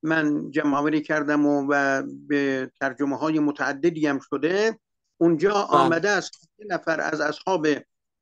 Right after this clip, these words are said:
Speaker 1: امام حسین علیه السلام با یه نفر از اصحاب عمر سعد مباهله کردن و مباهلهشون همونجا مستجاب شد.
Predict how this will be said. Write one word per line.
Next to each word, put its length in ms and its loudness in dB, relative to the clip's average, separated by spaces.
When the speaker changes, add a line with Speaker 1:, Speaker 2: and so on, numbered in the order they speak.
Speaker 1:
امام 320 2
حسین 280 -4
علیه 200 -2
السلام 440 -2
با 140 2
یه 140 0
نفر 340 -2
از 160 -2
اصحاب 400 -4
عمر 340 -2
سعد 420 -2
مباهله 540 0
کردن 460 -2
و 160 -2
مباهلهشون 680 -2
همونجا 380 -2
مستجاب 540 -2
شد. 280 -2